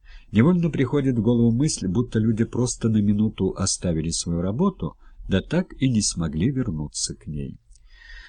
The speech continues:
Очень много загадок оставили и сами скульпторы. Одни исследователи предполагают, что маои создавались свободными людьми, другие считают, что рабами. Для того, чтобы сделать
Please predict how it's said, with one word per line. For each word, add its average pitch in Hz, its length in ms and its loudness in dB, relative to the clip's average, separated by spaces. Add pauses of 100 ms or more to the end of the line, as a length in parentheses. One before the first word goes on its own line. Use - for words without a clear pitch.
(100)
Очень 175 300 6
много 165 260 4
загадок 135 640 2
оставили 127 500 2
и 113 120 -2
сами 107 360 0
скульпторы. 85 840 -2 (1080)
Одни 123 500 2 (720)
исследователи 80 800 0
предполагают, 104 720 -2
что - 280 -2
маои 107 720 0 (340)
создавались 123 640 0
свободными 120 800 2
людьми, 87 580 0 (460)
другие 113 380 6
считают, 147 440 0
что - 220 0
рабами. 80 600 -2 (340)
Для 101 160 6
того, 135 200 2
чтобы 117 320 2
сделать 113 640 0